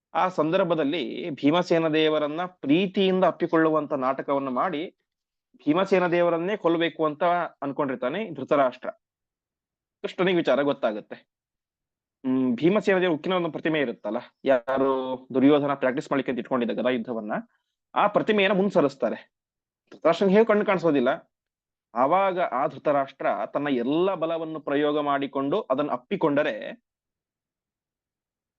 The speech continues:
ಆ ಉಕ್ಕಿನ ಪ್ರತಿಮೆ ಪುಡಿ ಪುಡಿಯಾಗಿ ಹೋಗುತ್ತೆ ಅಂತ ಹೇಳ್ತಾರೆ.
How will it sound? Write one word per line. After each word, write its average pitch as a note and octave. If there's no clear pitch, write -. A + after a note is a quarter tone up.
ಆ B2+
ಉಕ್ಕಿನ D3+
ಪ್ರತಿಮೆ C#3+
ಪುಡಿ F3+
ಪುಡಿಯಾಗಿ C#3
ಹೋಗುತ್ತೆ B2
ಅಂತ F#2+
ಹೇಳ್ತಾರೆ. C3